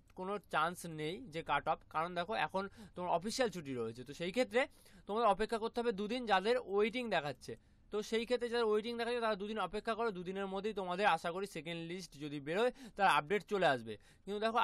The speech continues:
আপডেটটা যখনই আসবে তখনই আমার চ্যানেলে পেয়ে যাবে। তার জন্য অবশ্যই আমার চ্যানেলটি সাবস্ক্রাইব করে পাশে থাকা বেল আইকনটি প্রেস করে দেবে এবং পাশে all নোটিফিকেশন বেলটি বাজিয়ে দেবে, যাতে নেক্সট ভিডিও নোটিফিকেশন সঙ্গে সঙ্গে তোমরা পেয়ে যাও। তো বন্ধুরা, যারা যারা তোমরা, আহ, কোয়ালিফাই বা আনকোয়ালিফাই করেছো, আহ, যারা কোয়ালিফাই করেছে তারা তো,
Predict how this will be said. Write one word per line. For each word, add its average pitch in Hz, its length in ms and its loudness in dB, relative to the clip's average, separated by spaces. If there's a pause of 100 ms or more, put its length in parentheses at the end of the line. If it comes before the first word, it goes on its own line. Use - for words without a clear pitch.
আপডেটটা 170 320 -2
যখনই 208 380 0
আসবে 214 140 -2
তখনই 180 280 -2
আমার 170 200 -2
চ্যানেলে 185 320 -6
পেয়ে 214 200 2
যাবে। 233 240 4 (240)
তার 170 100 -2
জন্য 180 120 -2
অবশ্যই 180 320 0
আমার 208 140 -2
চ্যানেলটি 185 300 -4
সাবস্ক্রাইব 190 480 -2
করে 220 100 -2
পাশে 185 160 -4
থাকা 180 180 -2
বেল 180 200 -2
আইকনটি 180 300 -2
প্রেস 208 340 -4
করে 208 180 -2
দেবে 185 160 -6
এবং 185 200 -6
পাশে 170 200 -2
all 165 300 2
নোটিফিকেশন 165 400 -8
বেলটি 160 220 -2
বাজিয়ে 156 260 0
দেবে, 185 160 -2
যাতে 170 160 -2
নেক্সট 175 260 -4
ভিডিও 170 160 -6
নোটিফিকেশন 160 480 -4 (300)
সঙ্গে 185 200 0
সঙ্গে 196 200 -4
তোমরা 175 260 -4
পেয়ে 139 200 -4
যাও। 123 100 -2
তো 180 100 -4
বন্ধুরা, 226 320 0
যারা 214 200 4
যারা 233 280 2
তোমরা, 220 200 4
আহ, 180 580 2 (100)
কোয়ালিফাই 220 460 2
বা 214 120 4
আনকোয়ালিফাই 208 580 2
করেছো, 208 360 -2
আহ, 185 520 -2
যারা 233 160 0
কোয়ালিফাই 226 400 2
করেছে 226 200 -4
তারা 214 140 -2
তো, 202 80 -2